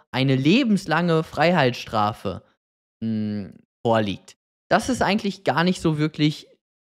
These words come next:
das Argument. Das ist natürlich auch ein Argument. Lebenslang ist eine lange Zeit, deswegen sollten wir damit restriktiv umgehen. Ja, aber das deutlich stärkere Argument ist,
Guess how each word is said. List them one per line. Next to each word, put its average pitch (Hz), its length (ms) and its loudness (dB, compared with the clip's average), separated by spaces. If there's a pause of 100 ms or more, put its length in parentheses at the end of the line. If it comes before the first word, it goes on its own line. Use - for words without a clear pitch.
(160)
das 131 300 -2
Argument. 131 720 2 (800)
Das 156 200 2
ist 175 80 0
natürlich 147 480 2
auch 120 200 2
ein 120 180 0
Argument. 101 680 -4
Lebenslang 131 760 0
ist 117 180 -6
eine 117 120 -2
lange 113 320 -2
Zeit, 147 440 0 (240)
deswegen 127 480 -2
sollten 123 360 0
wir 127 100 2
damit 110 400 -2
restriktiv 120 640 -6
umgehen. 175 540 0 (280)
Ja, 123 460 0 (560)
aber 175 480 4 (180)
das - 280 -2
deutlich 165 680 2
stärkere 147 600 0
Argument 110 560 -2 (340)
ist, - 460 0